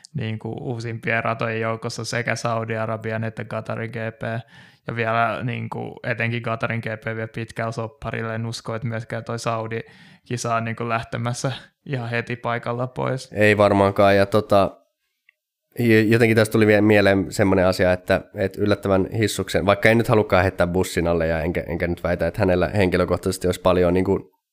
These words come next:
Speaker 2: vaikutusvaltaa tähän asiaan, mutta et, et kyllä nämä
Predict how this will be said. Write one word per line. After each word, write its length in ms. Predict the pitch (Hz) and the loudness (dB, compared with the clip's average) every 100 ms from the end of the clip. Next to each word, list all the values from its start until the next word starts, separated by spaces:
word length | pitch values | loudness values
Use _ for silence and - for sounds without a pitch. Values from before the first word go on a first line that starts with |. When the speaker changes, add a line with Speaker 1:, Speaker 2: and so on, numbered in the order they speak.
| _ 101 | _ 2
Speaker 2:
vaikutusvaltaa 680 | 95 92 92 - 90 95 92 | 2 2 -2 0 2 4 2
tähän 240 | 92 98 90 | 2 2 2
asiaan, 340 | 90 90 87 | 2 2 2
mutta 320 | 95 - 92 - _ - _ _ _ _ - | 2 0 -2 -4 _ -20 _ _ _ _ -4
et, 240 | 85 - - | -4 -4 -6
et 200 | 90 - | -6 0
kyllä 160 | 95 | 2
nämä 300 | 92 92 92 | 4 6 4